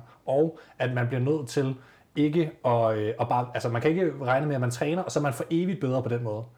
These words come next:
Det er ligesom en kurve, der til at starte med, som vi lige snakker om, altså, øh, for, for utrænet, så falder ens, øh, ens, sådan performance, man bliver øm, man bliver, øh, man bliver stresset i systemet,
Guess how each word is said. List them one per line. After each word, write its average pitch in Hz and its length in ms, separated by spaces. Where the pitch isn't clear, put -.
Det - 80
er 143 40
ligesom 156 200
en 156 60
kurve, 170 360
der 160 100
til - 220
at 135 60
starte 160 280
med, 139 120
som 131 160
vi 131 40
lige 143 100
snakker 143 300
om, 120 180
altså, 117 380
øh, 107 220
for, 113 160
for 143 160
utrænet, 185 400
så - 120
falder 180 380
ens, 151 320
øh, 131 140
ens, 135 100
sådan 123 260
performance, 135 400
man 117 80
bliver 117 180
øm, 151 220
man 120 180
bliver, 110 340
øh, 101 200
man 104 100
bliver 104 120
stresset 151 360
i 135 40
systemet, 139 400